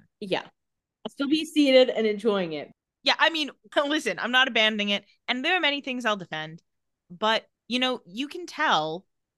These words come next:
Speaker 2: especially because the Vampire Diaries season premieres are often really strong.
Speaker 1: Yeah.
Speaker 2: So it's hard when one isn't.
Speaker 1: Yeah, I think this is the weakest of the season premieres, to be sure.
Speaker 2: Easily.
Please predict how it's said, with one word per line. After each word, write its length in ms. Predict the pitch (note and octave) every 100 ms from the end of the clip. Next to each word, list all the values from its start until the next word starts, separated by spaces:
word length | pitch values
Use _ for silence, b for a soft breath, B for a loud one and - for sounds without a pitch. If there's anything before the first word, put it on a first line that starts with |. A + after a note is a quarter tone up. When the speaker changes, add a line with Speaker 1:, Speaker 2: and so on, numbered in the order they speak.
| _ -
Speaker 2:
especially 400 | C#4+ G#4+ A4 C5
because 540 | G#4 F#3+ D3+ D3 C#3+ - _ _ _ _ _ _ _
the 80 | A3
Vampire 420 | A#3+ D#4 F#4+ G4
Diaries 420 | E4 E4+ D#4+ C#4+
season 300 | - A3 C#4
premieres 500 | F3+ E3 D#3 G3+ C4 -
are 160 | A#3+ -
often 560 | G#3 C4 - D#4+ A#3+ D3+
really 300 | E3 F#3+ D#3+
strong. 460 | D3 - D#3+ C3+ C2 _ _ _ _
Speaker 1:
Yeah. 240 | F#3 D3 - - _ _ _ _ -
Speaker 2:
So 200 | B3+ C4+
it's 120 | -
hard 640 | - F4 C#4+ F#3 E3+ E3+ _ _ _ _ - -
when 260 | A3+ A3+ G3+
one 240 | G3+ G3 -
isn't. 260 | D#3 - _ - _ _
Speaker 1:
Yeah, 160 | - D#3+
I 80 | F3
think 200 | G3 F#3+
this 180 | F#3 F#3
is 140 | F3+
the 120 | F#3
weakest 460 | D#3 D#3 D3+ D3+ -
of 200 | D3+ D3
the 80 | D3
season 380 | - B2+ B2 A#2+
premieres, 480 | B2 E2+ A1 - -
to 140 | -
be 140 | A2
sure. 380 | A2 - - E2+ _ _ _ _ _
Speaker 2:
Easily. 420 | F3 C#3+ E2 C#2+